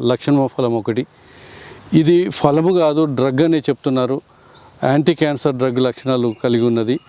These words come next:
హై ఆక్సిడెంట్స్ కలిగి ఉండి హై ఇమ్యూనిటీ ఇచ్చేటటువంటి ఫలాలలో గొప్ప ఫలము లక్ష్మణ ఫలము. నా దగ్గరికి ఎక్కడెక్కడో శ్రీకాకుళం నుంచి, ఎక్కడ దూర ప్రాంతాల నుంచి కూడా మరి పేషెంట్లు కన్నా ఫోన్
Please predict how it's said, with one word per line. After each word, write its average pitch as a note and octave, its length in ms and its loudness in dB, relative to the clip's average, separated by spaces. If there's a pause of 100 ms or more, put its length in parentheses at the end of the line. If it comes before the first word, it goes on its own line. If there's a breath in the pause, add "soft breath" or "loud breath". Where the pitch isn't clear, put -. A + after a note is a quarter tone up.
(600 loud breath)
హై D#3 680 2
ఆక్సిడెంట్స్ C3 560 -2
కలిగి A#2 260 -2
ఉండి A#2 320 0 (220)
హై C3+ 120 2
ఇమ్యూనిటీ C#3 540 2
ఇచ్చేటటువంటి A#2 800 -2 (460 loud breath)
ఫలాలలో B2 640 0
గొప్ప B2 300 -2
ఫలము C3+ 520 0 (240)
లక్ష్మణ B2 320 0
ఫలము. A#2 340 -2 (680 loud breath)
నా D3+ 180 4
దగ్గరికి D#3 400 0
ఎక్కడెక్కడో D3+ 640 0
శ్రీకాకుళం C#3+ 680 0
నుంచి, C3+ 260 -2
ఎక్కడ C#3 340 0
దూర D3 260 2
ప్రాంతాల D3 440 -4
నుంచి B2+ 320 -6
కూడా B2+ 360 0 (520 soft breath)
మరి A#2 340 0 (460)
పేషెంట్లు C3+ 380 2
కన్నా B2+ 200 0
ఫోన్ C3 280 -2